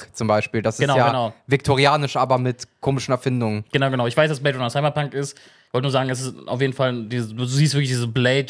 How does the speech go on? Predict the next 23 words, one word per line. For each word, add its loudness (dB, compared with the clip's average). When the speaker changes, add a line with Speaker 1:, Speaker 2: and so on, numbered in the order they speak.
Speaker 1:
Runner 0
Speaker 2:
Ästhetik. 0
Speaker 1:
Ästhetik 0
Speaker 2:
Ja. -8
Speaker 1:
und -10
Inspiration, -2
sag 0
ich -4
jetzt -8
mal. 2
Speaker 2:
Danny 4
Villeneuve 4
hat's -4
trotzdem 0
besser 2
gemacht. -2
Speaker 1:
Und -8
wie -6
meinst -6
du -4
das? -6
Speaker 2:
Blade 0
Runner. 0